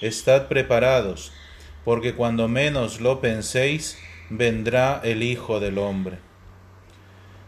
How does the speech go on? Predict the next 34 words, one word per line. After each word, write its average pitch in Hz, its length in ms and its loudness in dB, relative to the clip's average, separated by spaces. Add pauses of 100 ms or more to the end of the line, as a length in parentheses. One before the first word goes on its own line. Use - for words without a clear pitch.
¿Quién 156 200 4
es, 156 160 2
pues, 143 420 2
el 117 180 -2
siervo 127 540 0
fiel 123 460 0
y 110 120 -4
prudente, 110 760 0 (500)
a 117 120 -2
quien 127 180 -4
el 123 120 0
Señor 135 520 0
puso 147 260 0
al 120 140 2
frente 135 400 2
de 117 160 2
su 131 200 -4
servidumbre 113 840 0 (460)
para 113 240 4
darles 131 480 2
la 113 160 0
comida 120 440 0
a 110 60 0
su 107 200 -8
tiempo? 123 500 -4 (800)
Dichoso 143 500 2
aquel 139 240 0
siervo 147 460 2
a 131 80 0
quien 113 180 -2
su 135 220 -2
Señor, 120 580 0
al 107 160 -4
llegar, 113 560 2